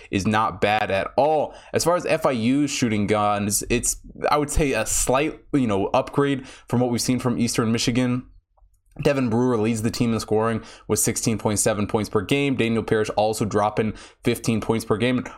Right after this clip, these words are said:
overall, they, they've probably shot the ball slightly better, thirty-four point four beyond the arc and a fifty-one point nine effective field goal percentage. But, you know, F I U isn't necessarily a, you know, high, heavy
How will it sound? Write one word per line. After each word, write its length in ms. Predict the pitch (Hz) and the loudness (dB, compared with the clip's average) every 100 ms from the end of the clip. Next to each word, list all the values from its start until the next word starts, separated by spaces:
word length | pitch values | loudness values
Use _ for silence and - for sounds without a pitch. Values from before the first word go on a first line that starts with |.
| - | -6
overall, 440 | 190 170 127 135 | 0 2 2 0
they, 200 | 113 110 | 0 -2
they've 240 | - 110 | -2 -2
probably 200 | - 131 | 0 -2
shot 280 | 104 120 107 | 2 0 2
the 80 | 101 | 0
ball 160 | 98 98 | 0 -2
slightly 420 | - 131 123 117 | 0 0 0 0
better, 300 | 120 120 117 | 2 0 2
thirty-four 420 | 151 147 131 131 | 0 0 0 -2
point 240 | - 120 | 0 -2
four 240 | 101 113 110 | 0 0 2
beyond 300 | 110 107 107 | 0 2 2
the 100 | 101 | 2
arc 240 | 107 - - - | 0 -4 -16 -8
and 100 | 98 | -4
a 20 | |
fifty-one 600 | 95 - 104 98 92 98 90 | -2 -2 -2 -2 0 0 0
point 220 | 101 92 | -2 0
nine 200 | 92 95 | 0 0
effective 400 | - 110 - 95 | -2 -2 -2 0
field 220 | 165 202 | 2 2
goal 100 | 190 | 0
percentage. 400 | 170 156 160 147 | 0 0 0 0
But, 220 | 165 - - - - | 0 -2 -8 -6 0
you 80 | |
know, 160 | 139 - | 0 2
F 160 | 208 294 | 0 2
I 80 | 330 | 0
U 600 | 220 175 190 175 147 - | 2 2 2 2 0 0
isn't 320 | 165 180 175 | 0 2 0
necessarily 800 | 139 147 147 120 135 135 127 113 | 2 0 0 0 2 2 2 2
a, 80 | 110 | 2
you 240 | 110 107 | 2 2
know, 160 | 98 92 | 2 2
high, 320 | - 135 139 | 2 2 2
heavy 560 | 117 151 139 127 107 | 0 2 2 2 0